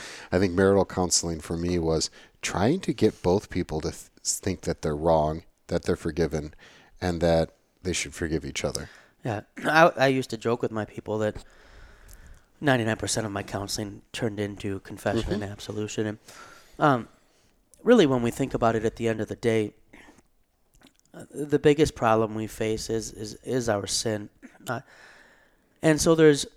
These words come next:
Speaker 2: there's a, a value in confronting it and speaking it. One of the differences, um, between Roman Catholic,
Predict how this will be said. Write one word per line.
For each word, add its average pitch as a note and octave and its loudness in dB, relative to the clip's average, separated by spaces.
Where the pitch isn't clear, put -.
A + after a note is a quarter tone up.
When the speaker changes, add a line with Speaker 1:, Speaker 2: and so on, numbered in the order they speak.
Speaker 2:
there's D3+ 2
a, A#2+ 0
a C3+ -4
value C3+ 0
in A#2 -2
confronting B2 -4
it A2+ -2
and A2 -6
speaking A2+ -4
it. G#2 -8
One F#3 -2
of A#3+ 0
the G3 2
differences, C3 0
um, B2+ 2
between B2+ -4
Roman A#2 -2
Catholic, A2+ -2